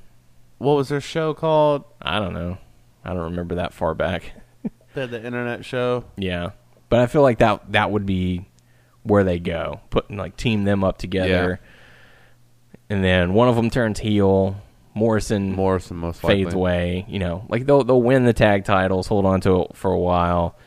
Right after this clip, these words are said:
Speaker 2: Like, I mean, this is, this is booking for a year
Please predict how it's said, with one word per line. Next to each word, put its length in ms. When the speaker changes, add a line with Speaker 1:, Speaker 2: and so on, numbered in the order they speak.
Speaker 2:
Like, 180
I 140
mean, 340
this 140
is, 320
this 240
is 100
booking 440
for 220
a 40
year 500